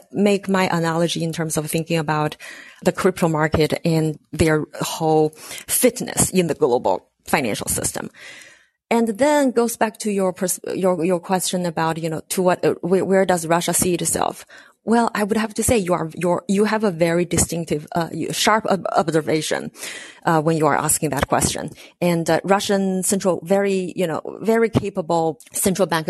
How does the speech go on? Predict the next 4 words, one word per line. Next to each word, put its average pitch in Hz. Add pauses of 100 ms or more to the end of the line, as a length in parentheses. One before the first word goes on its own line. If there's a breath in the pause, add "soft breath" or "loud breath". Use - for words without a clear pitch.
governor, 160 (300 loud breath)
she 226
had 254 (360)
said 214